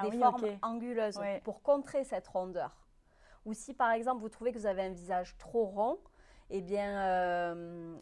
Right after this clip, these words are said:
Speaker 1: choisissez des boucles d'oreilles avec des formes anguleuses parce que du
Speaker 2: Ok.
Speaker 1: coup, ça va casser le côté rond du visage.
Speaker 2: Un, des, euh,
Speaker 1: À l'op-,
Speaker 2: triangles ou,
Speaker 1: voilà,
Speaker 2: euh,
Speaker 1: des
Speaker 2: quelque chose de
Speaker 1: carrés,
Speaker 2: carré,
Speaker 1: des
Speaker 2: euh,
Speaker 1: gouttes,
Speaker 2: ouais.
Speaker 1: euh, voilà. Par contre, si vous êtes OK,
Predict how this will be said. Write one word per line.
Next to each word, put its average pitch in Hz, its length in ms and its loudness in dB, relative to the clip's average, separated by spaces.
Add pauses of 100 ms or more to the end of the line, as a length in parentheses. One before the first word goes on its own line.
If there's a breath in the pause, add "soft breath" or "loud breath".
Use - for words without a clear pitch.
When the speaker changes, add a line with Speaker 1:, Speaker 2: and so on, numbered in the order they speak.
(100)
Speaker 1:
choisissez 226 540 -2
des 247 120 -4
boucles 208 220 -8
d'oreilles 220 420 -2
avec 190 240 -2
des 185 120 -12
formes 254 340 -2
anguleuses 240 560 -2
parce 202 140 -10
que 214 80 -10
du 220 80 -2
Speaker 2:
Ok. 220 80 -6
Speaker 1:
coup, - 100 2
ça 233 160 0
va 185 160 2
casser 254 480 0
le 254 100 -4
côté 220 320 -4
rond 214 220 -4
du 233 160 -8
visage. 202 560 -2
Speaker 2:
Un, 208 140 -6 (100)
des, 208 640 -4
euh, 190 480 -6
Speaker 1:
À 214 100 2
l'op-, 226 140 4
Speaker 2:
triangles 240 600 4
ou, 202 40 2
Speaker 1:
voilà, 220 380 8
Speaker 2:
euh, - 20 4
Speaker 1:
des 214 180 2
Speaker 2:
quelque 202 120 0
chose 190 280 8
de - 40 6
Speaker 1:
carrés, 254 160 6
Speaker 2:
carré, - 360 4
Speaker 1:
des 480 280 4
Speaker 2:
euh, 254 280 4
Speaker 1:
gouttes, 202 120 -2
Speaker 2:
ouais. 202 160 6
Speaker 1:
euh, 190 100 6
voilà. 202 300 4 (260 loud breath)
Par 190 160 2
contre, 254 160 2
si 233 120 -8
vous 190 180 -8
êtes 180 160 -2
OK, 175 160 -6